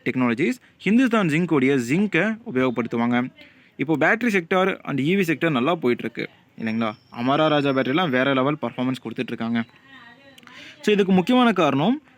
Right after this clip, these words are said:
ஜிங்க் பேட்டரிஸ் வந்து டியூரபிள், ரீசைக்கிளபிள் and காஸ்ட் எஃபிஷியன்ட். இதனால நெக்ஸ்ட் ஜெனரேஷன்ஸில் ஜிங்க் யூஸ் பண்ணுறதுனால இவங்களுக்கு கொஞ்சம் ப்ராஃபிட் வர்றதுக்கான வாய்ப்புகள் இருக்கு. And ஜிங்க் மார்க்கெட்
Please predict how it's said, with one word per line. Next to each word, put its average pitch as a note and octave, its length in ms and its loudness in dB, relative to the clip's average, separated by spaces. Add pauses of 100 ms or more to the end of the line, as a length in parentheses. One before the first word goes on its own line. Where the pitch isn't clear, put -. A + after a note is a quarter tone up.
ஜிங்க் A#3+ 440 2
பேட்டரிஸ் F#3+ 440 0
வந்து C#3 520 0 (520)
டியூரபிள், F3 600 4 (140)
ரீசைக்கிளபிள் D#3 720 2
and C3+ 160 -2
காஸ்ட் C#3+ 280 -4
எஃபிஷியன்ட். - 480 -8 (400)
இதனால E3 320 2
நெக்ஸ்ட் C#3+ 280 0
ஜெனரேஷன்ஸில் E3+ 960 0 (320)
ஜிங்க் F3 240 0
யூஸ் C#3 180 0
பண்ணுறதுனால A2+ 560 -4 (300)
இவங்களுக்கு G3+ 640 4
கொஞ்சம் D#3 340 0
ப்ராஃபிட் F#3+ 440 0
வர்றதுக்கான B2 360 -2
வாய்ப்புகள் A#2 340 -2
இருக்கு. A#3+ 380 -4 (280)
And C3 220 -2 (300)
ஜிங்க் F3 500 2
மார்க்கெட் C#3 380 -2